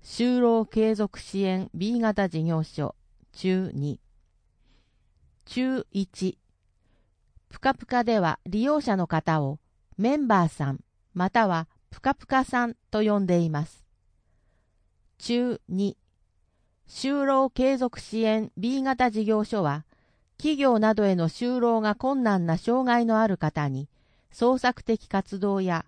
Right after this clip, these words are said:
就労生産活動の機会提供、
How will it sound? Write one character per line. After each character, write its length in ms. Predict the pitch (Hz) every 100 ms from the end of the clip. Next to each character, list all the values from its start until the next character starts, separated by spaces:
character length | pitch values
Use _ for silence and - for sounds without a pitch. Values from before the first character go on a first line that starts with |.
| _ _ _
就 400 | - 240 247 247
労 260 | 226 220
生 260 | - 240 269
産 300 | - 254 254
活 300 | 233 240 233
動 240 | 185 170
の 200 | 156 135 -
機 140 | -
会 240 | 269 233
提 280 | 160 160 156
供、 400 | - 143 135 127